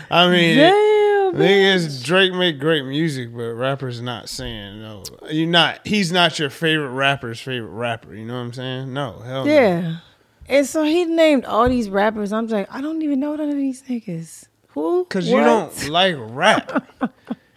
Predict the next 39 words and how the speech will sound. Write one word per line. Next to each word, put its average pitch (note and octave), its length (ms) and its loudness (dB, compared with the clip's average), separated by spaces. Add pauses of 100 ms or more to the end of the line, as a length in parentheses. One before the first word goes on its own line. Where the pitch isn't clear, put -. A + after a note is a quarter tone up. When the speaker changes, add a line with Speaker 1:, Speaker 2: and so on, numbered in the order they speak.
(440)
Speaker 2:
Right? D#4+ 160 8
What G4 100 6
are G4 60 8
Speaker 1:
You, - 180 10
Speaker 2:
you B3+ 40 6
talking F#4 240 8
Speaker 1:
you C#4 60 6
like A#3 180 8
Speaker 2:
about? G#3+ 220 6
Speaker 1:
Drake G#3 280 4
'cause F#3+ 200 0
he F#3 100 0
sings F3+ 540 0
and E3 100 -2
he E3 140 0
got D#3 320 2
a D3 100 -2
good D#3 280 -2
vibe C#3+ 440 2
on C3+ 140 -6
his. B2 180 -8
He C#3 140 -10
got, E3 240 0
he G3 80 0
make A3 260 0
good G#3+ 160 6
music. G3 340 -2
Speaker 2:
I E4 60 2
like E4+ 240 6
Speaker 1:
Like G3+ 140 -6
Speaker 2:
that. A#3 200 2
I B3 180 0
like A3+ 380 4
him F3 520 -2
because F3 340 -2
he G#3 220 -2
does F3 480 0
multiple G3 560 2
things. F3 640 -4